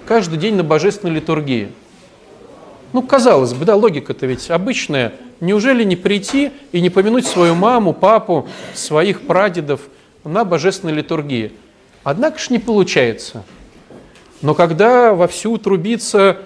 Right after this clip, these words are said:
родительская суббота, то все вылезают, как тараканы, из своих нор и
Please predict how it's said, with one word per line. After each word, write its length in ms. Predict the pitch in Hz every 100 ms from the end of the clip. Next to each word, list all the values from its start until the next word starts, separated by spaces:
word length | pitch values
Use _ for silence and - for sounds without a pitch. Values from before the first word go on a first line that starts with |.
| - _
родительская 640 | 123 151 214 214 - 196
суббота, 880 | 190 - 180 175 190 185 170 151 123 - _ _ _ - - -
то 300 | 180 185 180
все 280 | 180 - 214
вылезают, 500 | 196 190 160 202 185
как 180 | 180 -
тараканы, 520 | 175 170 202 202 175
из 140 | 143
своих 300 | - 175 170
нор 360 | 208 247 277 269 - - _ _
и 460 | - 214 190 - -